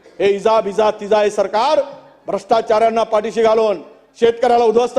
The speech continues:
करून, खाजगी कंपन्यांना नोकर भरतीचे कंत्राट देऊन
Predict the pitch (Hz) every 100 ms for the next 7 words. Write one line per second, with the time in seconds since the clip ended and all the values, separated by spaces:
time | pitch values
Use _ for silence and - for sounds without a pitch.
0 | 247 247 247 214 156 - _ - 226 214
1 | 262 262 254 262 254 262 262 254 269 254
2 | - - - - 226 262 269 262 247 277
3 | 277 285 294 294